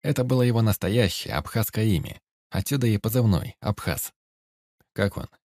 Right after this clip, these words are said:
Держится?» — спросил я, прислоняясь к холодному косяку балконной двери. «Пока спит в основном.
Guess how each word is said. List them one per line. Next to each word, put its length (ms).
Держится?» — 680
спросил 500
я, 460
прислоняясь 600
к 40
холодному 440
косяку 380
балконной 580
двери. 400
«Пока 560
спит 380
в 60
основном. 640